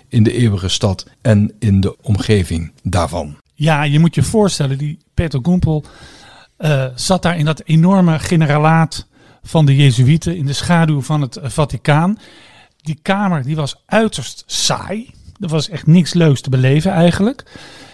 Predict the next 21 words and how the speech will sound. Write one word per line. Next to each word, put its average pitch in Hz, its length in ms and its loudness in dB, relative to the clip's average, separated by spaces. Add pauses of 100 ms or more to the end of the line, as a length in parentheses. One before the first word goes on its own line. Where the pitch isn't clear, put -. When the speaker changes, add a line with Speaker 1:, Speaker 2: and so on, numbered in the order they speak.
Speaker 2:
Eh, 135 180 -10
het 143 120 -8
roken 196 240 2
naar 156 100 2
sigarettenrook, 156 880 -2 (240)
want 151 340 -2
Peter 135 260 0
Gumpel 143 220 4
was 139 140 0
een 120 200 0 (560)
kettingroker. 175 720 0 (720)
Hij 185 180 0
sprak - 460 -2
zeven 190 560 -2
talen, 175 460 -2
geloof 143 300 -6
ik, 120 180 -14
vloeiend, 180 640 0 (680)
waaronder 156 400 0
het 131 80 -4
Nederlands. 135 720 -4